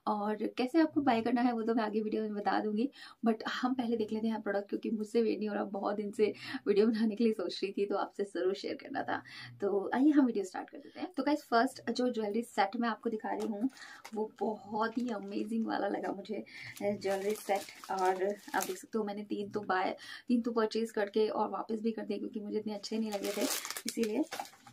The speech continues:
तो आप देख सकते हो ये इस तरीके का set है, तो मैं दिखा देती हूँ। ठीक, तो ये कुछ इस तरीके का set है, आप देख सकते हो बहुत ही प्यारा, अ, finishing वाला काम है इसमें। सी, तो ये कुछ इस तरीके का है।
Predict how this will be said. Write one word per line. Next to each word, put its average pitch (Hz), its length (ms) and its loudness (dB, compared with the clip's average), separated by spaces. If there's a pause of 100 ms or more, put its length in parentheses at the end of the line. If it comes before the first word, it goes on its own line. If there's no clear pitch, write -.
तो 208 180 2
आप 202 160 -2
देख 202 100 6
सकते 208 280 2
हो 214 320 2
ये 214 60 8
इस 214 260 -2
तरीके 202 280 -2
का 202 120 0
set - 400 -2
है, - 80 -4 (520)
तो - 80 -4
मैं 208 100 0
दिखा - 200 0
देती - 320 -8
हूँ। - 160 -20
ठीक, 277 180 -4 (120)
तो 240 60 -4
ये 233 80 -2
कुछ 233 200 -6
इस 226 140 -14
तरीके 233 240 -10
का 220 100 -8
set 208 380 -8 (100)
है, 254 120 -4 (120)
आप 202 140 -10
देख 208 120 -8
सकते - 220 -6
हो 226 320 -8
बहुत 233 340 0
ही 254 60 0
प्यारा, 214 440 0 (400)
अ, 214 300 0
finishing 247 640 0
वाला 202 180 0
काम 190 300 -2
है 208 100 -6
इसमें। 208 300 -6 (380)
सी, 220 160 -6
तो 233 140 -6
ये 196 40 -2
कुछ 214 220 -6
इस 202 160 -6
तरीके 202 360 -4
का 185 140 -6
है। 202 220 -6